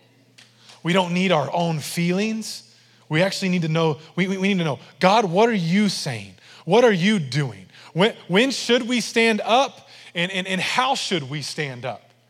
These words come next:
What conversations should we have and how should we talk?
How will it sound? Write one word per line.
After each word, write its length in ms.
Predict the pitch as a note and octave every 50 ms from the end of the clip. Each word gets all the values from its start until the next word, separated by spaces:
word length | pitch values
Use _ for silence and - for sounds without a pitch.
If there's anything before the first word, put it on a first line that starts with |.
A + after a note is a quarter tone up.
| _ _ _ _ _ _ _ _ - - -
What 260 | - F#3 A#3+ B3+ -
conversations 840 | - - B3 C4 B3+ B3 B3 F#3+ - A#3+ A#3 B3 - - B3 A#3 G#3
should 340 | F3 E3+ - - - A3 A3
we 180 | G3 G#3 G#3+ F3+
have 360 | D3 F#3 G3 A3 B3 A3+ - - - -
and 140 | A3+ A3+ G3
how 220 | - A3 A#3+ B3
should 280 | G#3 - - - A#3+ A3
we 180 | G3 G3+ A3+ G#3+
talk? 520 | - - A#3 A3 F#3 - - _ - -